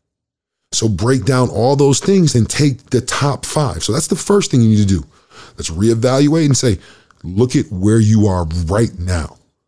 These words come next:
The good, the bad, the ugly, just the ugly truths that you can look at. Probably do in the bathroom, lock the door, just like, "This is what I look like." Cry, whatever, just get it out.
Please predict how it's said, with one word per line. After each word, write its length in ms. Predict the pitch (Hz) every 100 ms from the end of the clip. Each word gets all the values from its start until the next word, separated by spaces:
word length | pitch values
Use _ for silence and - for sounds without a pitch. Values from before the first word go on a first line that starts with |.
| _ _ _ _ _ -
The 160 | 104
good, 440 | 92 95 110 107 110 -
the 140 | 101
bad, 500 | 104 104 95 95 95 - 98
the 120 | -
ugly, 260 | 110 98 90
just 220 | 92 -
the 120 | - -
ugly 300 | 98 98 98
truths 560 | - 117 98 - - - _ _ -
that 260 | 117 92
you 120 | 113 127
can 180 | 120
look 160 | 120 117
at. 240 | 104 73 - _ _ _ _ _ _ -
Probably 200 | 139 131
do 120 | 135
in 60 |
the 40 | 131
bathroom, 380 | 120 135 131 113
lock 180 | 123
the 60 | 123
door, 440 | 113 123 147 123 - _ -
just 200 | 113 98
like, 180 | 107 101
"This 140 | 117
is 60 | 127
what 100 | 127
I 40 |
look 200 | 143 156
like." 340 | 123 - - - _ _ _ _ _ _ _ _ _ _ _ _ _ _ _
Cry, 760 | - - 113 120 131 143 151 151 _ _ _
whatever, 680 | 87 123 123 135 147 165 156 - _ _
just 220 | 127 92
get 200 | 90 135
it 100 | 147
out. 360 | 151 285 -